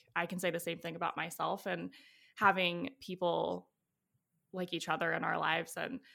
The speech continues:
that, like, continue to grow. 'Cause it's, it's fun when you get to do this with other people, even if we're not doing the exact same thing or in the exact same way, to just be surrounded by people that are continually growing, even if, like,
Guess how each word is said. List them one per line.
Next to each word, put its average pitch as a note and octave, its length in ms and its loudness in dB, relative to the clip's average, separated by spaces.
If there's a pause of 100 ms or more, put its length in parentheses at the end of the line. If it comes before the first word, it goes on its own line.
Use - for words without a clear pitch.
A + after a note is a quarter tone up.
(240)
that, - 80 -2
like, F3 160 0
continue G3 420 -4
to F3+ 80 0
grow. E3+ 360 4
'Cause G3 180 -4
it's, - 220 -4 (880)
it's A3+ 200 2
fun A#3 300 6
when G#3 140 4
you G3 80 0
get F#3 140 2
to F3+ 100 -4
do E3+ 220 -2
this E3+ 340 0
with E3+ 400 -6 (300)
other E3+ 220 -4
people, - 420 -8
even F#3+ 220 0
if F#3+ 140 -6
we're G3 100 2
not F#3+ 220 4
doing G3 240 2
the F#3+ 80 0
exact F3+ 300 8
same F#3 200 0
thing C4+ 300 6
or G#3+ 80 4
in F#3 100 2
the F3+ 60 -2
exact F3 300 0
same F3 200 -4
way, F3 220 0
to F3+ 120 -4
just F3+ 340 -2 (540)
be G#3 180 4
surrounded F3+ 480 4
by E3+ 140 4
people F3+ 240 -2
that E3+ 120 0
are E3 60 -2
continually E3+ 600 -6
growing, F#3 640 2 (760)
even G#3 240 4
if, F#3+ 220 0
like, F#3 240 -2